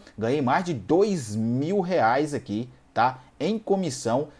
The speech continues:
é, utilizando a estratégia vendendo apenas um produto, cara. Então eu vou te mostrar na prática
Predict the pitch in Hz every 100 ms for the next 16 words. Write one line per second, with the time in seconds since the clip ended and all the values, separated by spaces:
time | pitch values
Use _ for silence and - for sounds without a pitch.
0 | _ - 117 - 143 - 170 127 117 147
1 | 160 165 143 113 120 135 123 156 113 107
2 | 120 135 127 - 135 - 110 113 117 113
3 | 117 117 147 98 110 143 101 - 92 92
4 | 92 101 120 131 127 151 143 - 127 139
5 | 165 - 123 151 - 175